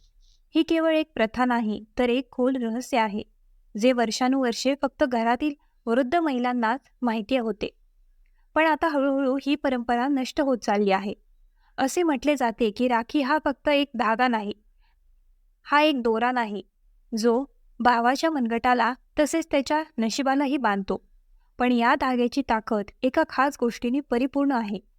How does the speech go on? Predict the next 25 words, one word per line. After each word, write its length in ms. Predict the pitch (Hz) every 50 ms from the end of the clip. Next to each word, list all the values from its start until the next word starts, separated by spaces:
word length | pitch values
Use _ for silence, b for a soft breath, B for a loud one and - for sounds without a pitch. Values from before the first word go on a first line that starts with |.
| _ _ _ _ _ _ _ _ _ _ -
एक 200 | 302 349 349 -
लहानशी 400 | 320 294 277 277 285 277 - 320
डिश 320 | 262 233 247 277 254 - - _ _ _ _ _ _ _ - 240
जी 200 | 214 277 311 320 320 - _ _ _ _ _ - -
जर 300 | 226 214 233 262 320 339
बहिणीने 460 | 285 269 254 247 254 254 254 262 269
स्वतःच्या 440 | - - 233 220 240 247 247 285 247
हाताने 380 | 214 208 208 233 226 233 254 254 - _ _ -
भावाला 400 | 214 226 214 226 226 254 285 330 320
खाऊ 220 | - - 254 240 233
घातली, 340 | 233 214 - 214 196 190 - _ _ _ - - _ _ _ -
तर 120 | 254 269 269 -
त्याचे 260 | 240 226 220 - 285 285
आयुष्य 460 | 269 240 226 214 - - 233 220 262
दुर्दैवापासून 840 | 240 247 240 240 220 240 254 269 302 302 - - 202 - 247 262 269
मुक्त 240 | 247 240 - - 285
होऊ 200 | 254 240 202 202
शकते, 360 | 202 - 208 - - - - - _ _ _ _ _ _ _ _ _ _ _ -
त्याचे 240 | 254 269 269 - 339
आयुष्य 380 | 302 254 269 254 - - 294
दीर्घायुष्य 640 | 269 247 240 226 220 247 254 269 269 269 - - 320
होऊ 180 | 269 240 220 214
शकते 340 | - 214 - _ - - - _ _ _ _ _ _ _ - - _ -
आणि 220 | 226 233 226 262 262 -
त्याच्यावरील 600 | 233 226 208 - 277 294 262 240 214 220 240